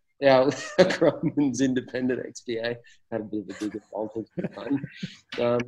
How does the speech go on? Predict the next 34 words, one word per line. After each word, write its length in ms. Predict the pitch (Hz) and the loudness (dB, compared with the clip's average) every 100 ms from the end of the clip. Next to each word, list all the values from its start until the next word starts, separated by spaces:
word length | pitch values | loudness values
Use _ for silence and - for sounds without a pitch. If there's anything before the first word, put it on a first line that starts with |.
| - _ _ _ - | -8 _ _ _ -4
'cause 220 | 151 - - | -4 -4 -4
they're, 240 | 208 160 151 | 2 2 4
we're 180 | 156 120 | 2 4
mates 300 | 92 - - | 0 -8 -8
with 80 | 107 | -6
them. 200 | 117 117 - _ _ - | -6 -10 -20 _ _ -2
But, 160 | 127 | 2
um, 380 | 127 120 113 117 - _ _ _ | 2 2 0 -4 -12 _ _ _
it, 160 | 151 151 | 2 2
it 100 | 147 - | -2 0
got 160 | 117 | 0
a 60 | 110 | 0
gold 340 | 110 117 131 | 0 2 2
and, 260 | 127 120 120 | 2 0 -2
and, 340 | 117 113 113 | 0 0 2
um, 420 | 117 113 107 104 104 _ _ _ _ _ _ _ | 0 -2 -4 -6 -12 _ _ _ _ _ _ _
what 160 | 127 131 | -4 -4
else 180 | 135 | -4
did 180 | - 135 | -4 -2
Leahy? 240 | 113 98 101 | -2 -2 -2
I'm 180 | 110 131 | -2 -2
trying 200 | 120 107 | -2 -4
to, 120 | - - | -4 -8
<laughs> 140 | - 220 | 2 8
I 60 | |
need 160 | 190 180 | 8 8
to 60 | |
look 140 | 170 165 | 6 6
at 80 | 139 | 4
the 60 | |
picture. 340 | 123 151 151 131 | 2 0 0 2
Beer 240 | 143 139 | 4 6
Rocker 220 | 139 139 | 4 2
did. 260 | 110 107 | -2 -2